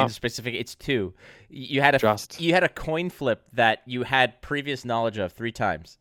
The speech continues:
Speaker 1: and you still,
Speaker 2: Yeah.
Speaker 1: you still screwed it up. But to be honest, uh, that is probably not the, the least professional thing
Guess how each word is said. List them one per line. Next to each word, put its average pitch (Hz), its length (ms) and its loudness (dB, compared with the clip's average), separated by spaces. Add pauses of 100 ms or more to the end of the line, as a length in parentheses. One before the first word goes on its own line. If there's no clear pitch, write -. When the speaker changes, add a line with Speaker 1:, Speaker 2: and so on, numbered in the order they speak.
Speaker 1:
and 98 160 -6
you 98 60 -14
still, 131 240 6
Speaker 2:
Yeah. 151 80 6 (340)
Speaker 1:
you 117 80 -8
still 135 220 -4
screwed 131 380 -2
it 113 80 2
up. 113 120 2
But 127 120 -6
to - 80 -10
be 147 80 2
honest, 143 320 0 (400)
uh, 110 300 4 (760)
that 135 160 6
is 143 140 0
probably 143 880 2
not 123 320 2
the, 120 320 -8
the 110 100 -6
least 120 380 -8
professional 101 440 -4
thing 80 360 -8